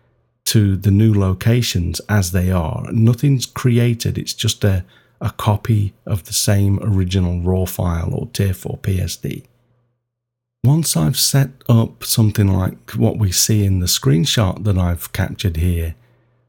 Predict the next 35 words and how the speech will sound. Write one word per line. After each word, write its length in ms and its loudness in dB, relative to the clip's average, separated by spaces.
I 200 4
can 300 2
just 320 0
save 480 0
this 240 0
as 140 2
a 40 0
preset 640 -2
and 200 6
then 220 4
when 200 2
I'm 460 2
ready 420 2
to 140 -4
copy 400 0
my 180 2
final 760 0
selects 680 0
to 100 2
my 140 4
finals 520 0
folder, 500 0
I 80 -2
just 180 0
have 160 -2
to 140 -8
select 500 0
them. 160 0
Like 160 0
I 40 -2
say, 200 -2
I 60 -4
filter 400 0
them 180 2
out 260 0